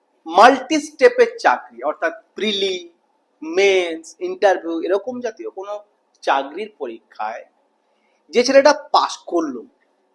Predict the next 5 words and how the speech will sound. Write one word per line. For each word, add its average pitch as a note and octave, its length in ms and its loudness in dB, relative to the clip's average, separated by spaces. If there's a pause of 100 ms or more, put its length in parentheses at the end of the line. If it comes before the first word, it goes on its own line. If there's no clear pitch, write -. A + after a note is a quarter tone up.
(240)
সে, - 300 -4 (2000)
আর G#3+ 80 2
যে G#3+ 140 -2
ছেলেটা A#3+ 280 2 (200)
একটুর C4 520 0